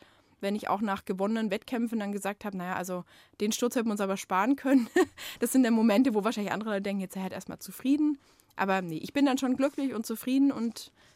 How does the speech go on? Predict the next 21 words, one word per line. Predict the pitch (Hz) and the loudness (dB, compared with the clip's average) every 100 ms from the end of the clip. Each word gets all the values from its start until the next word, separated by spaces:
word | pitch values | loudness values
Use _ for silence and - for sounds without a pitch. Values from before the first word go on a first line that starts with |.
| - | -8
danach | 202 208 240 - | -2 0 0 -2
geht's | 233 - | -4 -2
mir | 226 | -2
vor | - | -2
allem | 196 | -2
dann | 190 196 214 196 | -2 -2 -4 -6
gut, | 208 208 | -6 -6
wenn | 190 180 | -4 -4
ich | 190 - | -6 -10
das | 185 | -12
genießen | - 240 302 262 | -2 0 2 -2
kann | 247 220 | -4 -6
und | 208 | -4
mir | 190 | -4
dann | 180 180 | -4 -6
überlege, | 185 185 185 175 | -6 -6 -6 -6
was | 170 | -10
kann | - 185 | -12 -14
ich | |
danach | - 165 - | -14 -16 -16
machen. | - 160 | -18 -16